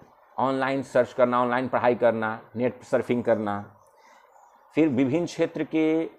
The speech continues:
विशेषज्ञों से कंसल्ट करना, उनसे संवाद करना, उसके अलावा भ्रमण करना, विभिन्न,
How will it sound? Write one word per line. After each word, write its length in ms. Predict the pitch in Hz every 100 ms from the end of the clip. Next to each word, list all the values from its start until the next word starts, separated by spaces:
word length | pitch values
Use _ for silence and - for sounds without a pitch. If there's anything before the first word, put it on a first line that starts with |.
| -
विशेषज्ञों 640 | 113 139 139 127 127 123 139
से 260 | 139 139
कंसल्ट 480 | 127 123 117 127 120
करना, 480 | - 117 110 107 104
उनसे 220 | 123 120
संवाद 500 | 120 120 107 104 120
करना, 580 | 110 113 107 101 101 104 _ - - - - - - -
उसके 300 | 147 - 175
अलावा 580 | 170 156 151 156 160 - - _ _ _ _ - _ - -
भ्रमण 400 | 113 117 139 143
करना, 360 | 131 113 113
विभिन्न, 340 | 107 117 147